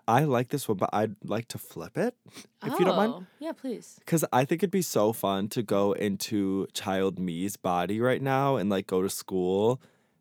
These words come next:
Speaker 1: and just be really, like, smart and wise <laughs> and, like, serve, you know?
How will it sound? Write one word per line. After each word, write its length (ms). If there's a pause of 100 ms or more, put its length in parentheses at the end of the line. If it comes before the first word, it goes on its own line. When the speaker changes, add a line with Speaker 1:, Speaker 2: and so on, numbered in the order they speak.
(240)
Speaker 1:
and 160
just 180
be 100
really, 360
like, 200
smart 480
and 160
wise 720 (300)
<laughs> 340
and, 120
like, 200
serve, 520
you 140
know? 440